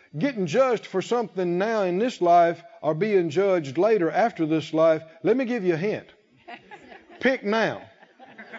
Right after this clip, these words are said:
Pick now. <laughs> Even if it costs you some things here and now,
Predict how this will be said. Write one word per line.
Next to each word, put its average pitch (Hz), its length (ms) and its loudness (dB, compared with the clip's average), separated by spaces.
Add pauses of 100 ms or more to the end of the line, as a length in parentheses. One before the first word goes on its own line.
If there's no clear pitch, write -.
(1040)
Pick 208 280 4
now. 247 280 0 (840)
<laughs> 214 100 2 (1300)
Even 262 260 2
if 220 120 0
it 208 180 0
costs 285 360 2
you 220 60 -2
some 202 220 -2
things 214 400 0
here 226 220 4
and 185 180 2
now, 202 400 0